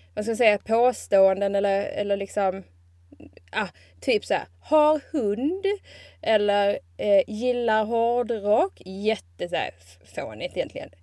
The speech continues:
Alla utom ni fick ju se liksom. Så skulle ju folk ställa sig upp som kände igen sig på den här gruppen som,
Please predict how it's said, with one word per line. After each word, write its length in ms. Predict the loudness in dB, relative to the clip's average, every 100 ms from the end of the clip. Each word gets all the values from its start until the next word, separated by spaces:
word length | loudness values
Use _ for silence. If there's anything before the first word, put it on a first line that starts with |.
| -4
Alla 460 | 0 2 4 4
utom 320 | 2 0 0 -2
ni 200 | -2 -4
fick 180 | -8
ju 80 | -8
se 400 | -4 0 0 0
liksom. 380 | -10 -10 -10 -12 -14 _ _ _
Så 140 | -12 -8
skulle 280 | -4 -2
ju 180 | 2 0
folk 220 | 0 -4
ställa 340 | -4 -2 0 0
sig 160 | 0 -2
upp 80 | -4
som 120 | -8
kände 280 | -4 -4 -2
igen 260 | -2 -2
sig 180 | -4 -6
på 80 | -4
den 80 | -2
här 80 | -4
gruppen 680 | -4 -6 -6 _ -6 -6 -4
som, 280 | -8 -8